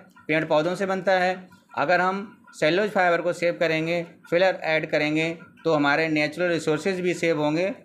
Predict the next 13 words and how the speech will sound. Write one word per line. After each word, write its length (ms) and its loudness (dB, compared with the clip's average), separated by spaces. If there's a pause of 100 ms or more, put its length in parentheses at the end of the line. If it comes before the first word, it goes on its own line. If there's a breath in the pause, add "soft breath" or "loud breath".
और 440 0 (280)
एनवायरनमेंटल 800 0 (520)
प्रोटेक्शन 420 0
होगा 240 2 (640)
और 280 2 (1300)
पॉल्यूशन 380 0
कम 180 0
होगा, 260 0 (1600)
एनवायरनमेंट 560 0
में 340 -4 (120)
इम्पैक्ट 420 -2
कम 160 0
जाएगा। 380 0